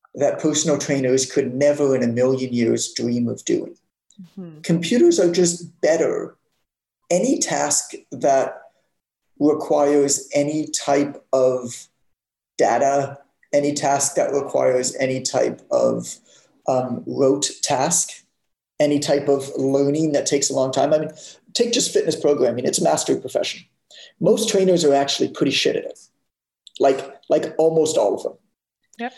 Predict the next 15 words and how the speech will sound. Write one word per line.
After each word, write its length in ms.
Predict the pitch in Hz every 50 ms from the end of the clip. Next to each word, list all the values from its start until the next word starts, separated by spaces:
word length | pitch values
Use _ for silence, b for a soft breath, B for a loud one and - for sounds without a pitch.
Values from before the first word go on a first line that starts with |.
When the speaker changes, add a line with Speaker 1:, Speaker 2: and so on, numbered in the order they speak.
| B B B _ _ _
Speaker 1:
Um, 260 | 135 135 131 - - -
unless 400 | - 165 160 170 214 220 - -
you've 200 | 233 214 175 -
been 200 | - 160 147 135 - -
in 280 | - 151 165 170 175 175
the 220 | 175 165 - 151
industry 640 | 147 135 135 139 135 131 - - - 135 135 127 123
studying 680 | - - - - - - 156 147 151 147 151 151 143 139
programming 640 | - - 131 127 127 127 127 123 123 127 127 123
for 160 | 120 - 131 -
ten 240 | - - 131 127
to 80 | 135 131
fifteen 400 | 135 - - - - - - 120
years 460 | 120 120 123 151 175 170 - - - -
minimum, 460 | - 123 127 139 156 175 - - -